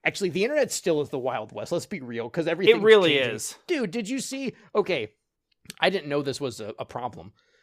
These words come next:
Speaker 1: 'cause I don't buy Skittles. But I guess ten years ago,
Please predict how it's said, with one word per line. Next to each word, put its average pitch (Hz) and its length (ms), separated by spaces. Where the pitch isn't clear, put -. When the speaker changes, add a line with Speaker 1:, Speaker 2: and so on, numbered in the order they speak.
Speaker 1:
'cause - 100
I 131 60
don't 120 220
buy 98 160
Skittles. - 520
But 139 100
I 135 100
guess 151 340
ten 151 240
years 139 220
ago, 110 340